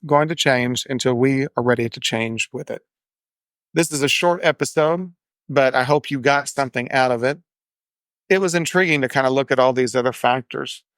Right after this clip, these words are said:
things we don't consider about all the time.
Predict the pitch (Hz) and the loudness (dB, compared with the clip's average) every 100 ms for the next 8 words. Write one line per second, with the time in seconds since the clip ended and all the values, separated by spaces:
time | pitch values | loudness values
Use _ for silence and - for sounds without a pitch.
0 | _ _ _ 151 156 135 139 139 139 123 | _ _ _ 0 0 2 2 2 0 -4
1 | 143 127 123 117 113 110 110 117 123 117 | 0 2 2 2 2 2 2 -2 -2 -2
2 | 117 120 | -2 -6